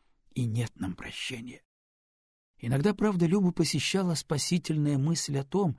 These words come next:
что виноваты во всем не только они с Радиславом, но и следствие, и суд, которые не смогли как следует разобраться в деле и отправили за решетку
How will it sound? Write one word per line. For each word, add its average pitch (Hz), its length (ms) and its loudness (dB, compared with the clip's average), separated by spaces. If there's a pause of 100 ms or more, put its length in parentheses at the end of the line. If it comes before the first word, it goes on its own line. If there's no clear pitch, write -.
(300)
что - 220 -8
виноваты 120 580 -2
во 147 140 -2
всем 170 320 0
не 147 100 2
только 180 480 -2
они 202 220 0
с - 100 -6
Радиславом, 107 800 -6 (400)
но - 140 -2
и - 80 0
следствие, 143 840 0
и 107 220 -4
суд, - 520 0 (320)
которые 127 320 0
не 139 80 4
смогли 139 380 0
как 104 160 -8
следует 139 460 0
разобраться 120 640 -4
в 95 80 -8
деле 214 340 0 (320)
и 127 80 0
отправили 139 560 2
за 120 140 -2
решетку 156 580 -4